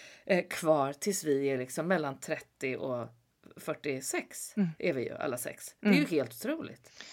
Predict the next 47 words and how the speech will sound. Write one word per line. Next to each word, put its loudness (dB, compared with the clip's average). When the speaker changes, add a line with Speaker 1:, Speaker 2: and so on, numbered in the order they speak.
Speaker 1:
Det 4
är 2
faktiskt -6
helt 0
fantastiskt. -8
Speaker 2:
Ja, 0
men 4
det 2
är 6
Speaker 1:
Att, 4
och 2
hon 8
Speaker 2:
helt 6
Speaker 1:
har 10
ju 12
gjort 10
en 6
sån 0
impact -2
på -8
oss. -10
Speaker 2:
Ja, 10
det 6
är 6
Speaker 1:
Verkligen. 4
Speaker 2:
det. 4
Tillbaks 0
till, -2
till -8
det -2
jag 0
sa, 6
liksom, -2
vilken, -4
vilket -8
liv 0
som -2
individ, 2
liksom, 0
och, 0
men 2
också -2
inte 0
minst, 4
eh, -2
för -6
oss, 4